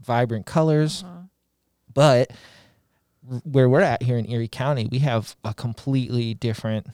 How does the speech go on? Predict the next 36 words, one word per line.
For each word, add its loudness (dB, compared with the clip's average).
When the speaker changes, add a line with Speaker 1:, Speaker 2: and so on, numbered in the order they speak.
Speaker 1:
diverse -2
habitat -4
of -8
moths, -6
and -4
it's -6
because -2
of 0
the 0
wetland -2
habitat -10
that -10
we -8
have. -10
So -2
there -2
are, -2
like, -8
I -12
think -6
it's, -12
like, -10
anywhere -2
from -4
five -2
hundred -2
to -8
a -6
thousand -6
that -4
are -6
just -8
specific -10
to -4
wetland -6
habitats. -10